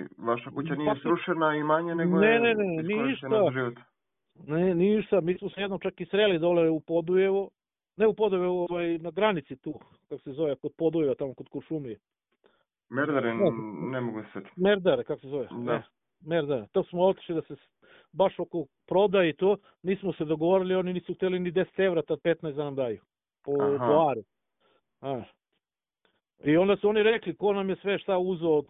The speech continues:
Speaker 2: od imanja, ko koristi, ko radi, oni su ušli u kuću i oni su u stvari samo rekli da za vreme bombardovanja kad je bilo,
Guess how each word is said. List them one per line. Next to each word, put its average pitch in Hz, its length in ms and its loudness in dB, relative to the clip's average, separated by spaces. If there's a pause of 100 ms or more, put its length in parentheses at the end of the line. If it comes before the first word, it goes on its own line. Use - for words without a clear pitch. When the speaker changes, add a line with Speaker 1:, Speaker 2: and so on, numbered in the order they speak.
(100)
Speaker 2:
od 151 200 -4
imanja, 214 760 0
ko 175 220 -4
koristi, 196 460 0
ko 175 180 -2
radi, 180 360 2
oni 180 200 -2
su - 160 -8
ušli 160 240 -6
u 135 80 -6
kuću 202 440 -8 (300)
i 170 120 2
oni 214 160 2
su 208 120 -4
u 190 40 -4
stvari 208 260 4
samo 226 460 4
rekli 220 280 0
da 196 260 4
za 180 100 -2
vreme 202 360 0
bombardovanja 208 640 0
kad 151 200 -18
je 160 80 -4
bilo, 202 360 -2